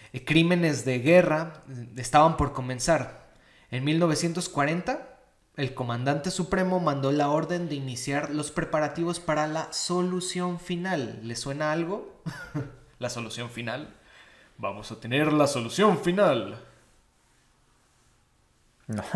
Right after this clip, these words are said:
Speaker 2: <laughs>
Speaker 1: ¿No?
Speaker 2: La solución final, no.
Speaker 1: La solución final. Empezaron a construirse campamentos de cuarentena en territorio polaco.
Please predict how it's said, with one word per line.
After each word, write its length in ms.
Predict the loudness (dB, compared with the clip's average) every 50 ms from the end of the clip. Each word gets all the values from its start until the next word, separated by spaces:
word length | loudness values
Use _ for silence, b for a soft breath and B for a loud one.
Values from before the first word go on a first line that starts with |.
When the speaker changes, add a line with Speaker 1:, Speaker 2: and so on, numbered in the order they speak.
| -4 -4 -4
Speaker 2:
<laughs> 340 | -6 -6 -6 -8 -6 -2 0
Speaker 1:
¿No? 80 | 0 2
Speaker 2:
La 40 | 2 2 0
solución 220 | -2 -4 -4 -6 -4
final, 440 | -2 -2 -2 -2 0 0 0 0 0
no. 380 | 0 0 0 -2 -4 -6 -8 -10 -12
Speaker 1:
La 100 | -10 -10
solución 400 | -10 -10 -10 -10 -10 -10 -10 -10
final. 400 | -12 -14 -14 -12 -12 -14 -14 -16 -20 -20 _ _ _ B B B B B B B B
Empezaron 480 | B -6 -4 -2 2 4 4 4 4 4
a 100 | 2 0
construirse 680 | 0 -2 -2 -2 0 2 4 4 4 4 2 -2 0
campamentos 760 | 2 2 2 4 4 4 4 4 2 0 0 0 -2 -2 -2
de 100 | -2 -2
cuarentena 640 | 2 2 2 2 2 0 -2 -4 -4 -2 -2 0 0
en 140 | 0 -2 -2
territorio 580 | -2 -2 -2 -2 -2 -2 -2 -2 -2 -2 -2 -2
polaco. 760 | 0 2 2 2 2 2 0 -2 -2 -2 -2 -4 -8 -12